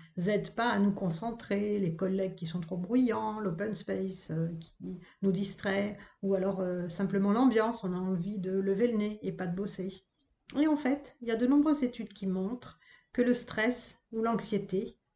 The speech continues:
augmente le manque de concentration. Et pour apprendre à,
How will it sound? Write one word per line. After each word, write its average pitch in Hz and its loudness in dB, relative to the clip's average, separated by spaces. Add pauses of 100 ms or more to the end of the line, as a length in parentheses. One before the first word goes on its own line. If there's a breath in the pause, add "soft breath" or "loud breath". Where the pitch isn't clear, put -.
augmente 233 -2
le 208 -2
manque 220 2
de 208 -4
concentration. 190 -8 (640 loud breath)
Et 202 0
pour 330 0
apprendre 294 4
à, 208 -2